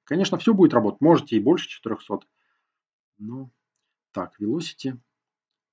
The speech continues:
Мгм. Когда человек стоит на месте, то скорость у него ноль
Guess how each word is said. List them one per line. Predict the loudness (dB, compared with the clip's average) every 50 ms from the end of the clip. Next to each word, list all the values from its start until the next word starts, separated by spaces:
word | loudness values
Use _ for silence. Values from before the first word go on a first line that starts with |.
| _ _ _ _ _ _ _ _ _ _ _ _ -12
Мгм. | -12 -12 -12 -14 -20 -20 -20 _ _ _ _ _ _ _ _ _ -20 -20 -20 -20 -20 _ _ _
Когда | -4 0 2 4 4 4
человек | 2 2 0 2 0 0
стоит | 0 -2 -2 -2
на | 0 2
месте, | 2 2 2 0 -2 -6
то | -6 -8
скорость | -6 0 0 2 2 2 0 0
у | 2
него | 2 4 4 4
ноль | 4 4 4 4 2 0